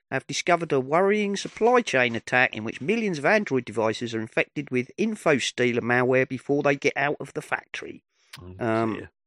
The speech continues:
Speaker 1: affected devices are
Speaker 2: I like
Speaker 1: mostly
Speaker 2: his name. Uh, there is, the researcher's name is Fyodor, Fyodor Yaro-,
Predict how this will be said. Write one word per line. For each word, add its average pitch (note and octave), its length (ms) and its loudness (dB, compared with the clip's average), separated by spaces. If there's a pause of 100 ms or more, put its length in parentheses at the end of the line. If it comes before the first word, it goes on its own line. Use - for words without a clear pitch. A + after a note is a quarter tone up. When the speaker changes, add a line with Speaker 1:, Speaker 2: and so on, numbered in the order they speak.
(100)
Speaker 1:
affected F#3+ 460 -2
devices B2+ 540 0
are B2+ 60 0
Speaker 2:
I B2+ 40 -2
like C#3+ 120 4
Speaker 1:
mostly C#3 220 -2
Speaker 2:
his - 100 -8
name. A#2 600 -2 (220)
Uh, - 280 -6
there C3+ 120 -4
is, C3 320 -6
the C#3 100 0
researcher's C3+ 760 -4
name G#2 300 -4
is G#2 200 -8 (240)
Fyodor, B2 800 0
Fyodor C#3 720 2
Yaro-, A#2+ 500 -2